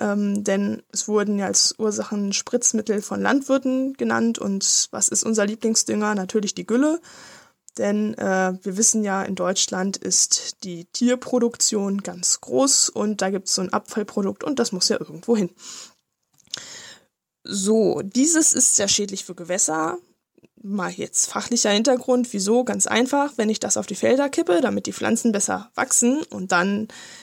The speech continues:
da Regen drauf fällt, dann wird das in Grundgewässer oder halt auch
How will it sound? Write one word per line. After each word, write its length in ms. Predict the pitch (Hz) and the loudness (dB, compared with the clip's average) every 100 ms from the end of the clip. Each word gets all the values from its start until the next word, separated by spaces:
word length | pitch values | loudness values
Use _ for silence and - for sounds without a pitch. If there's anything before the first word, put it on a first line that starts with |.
| - | -16
da 340 | - 104 - - _ _ _ | -10 -8 -8 -12 _ _ _
Regen 280 | 202 262 254 | 2 4 4
drauf 300 | 196 175 202 | 4 2 2
fällt, 460 | - 226 285 339 - - - _ _ _ _ _ _ | 2 2 2 0 -6 -12 -20 _ _ _ _ _ _
dann 320 | 208 202 214 208 | -2 2 2 4
wird 180 | 214 | 2
das 160 | 220 220 | 2 2
in 400 | - 196 190 196 | 2 2 2 -2
Grundgewässer 960 | - 214 262 - 269 285 - 320 349 - | -2 0 0 2 2 2 2 0 -4 -6
oder 460 | - 208 208 214 - | -4 -2 -2 -4 -2
halt 320 | 202 202 - | -2 -2 0
auch 240 | 202 202 | -2 -2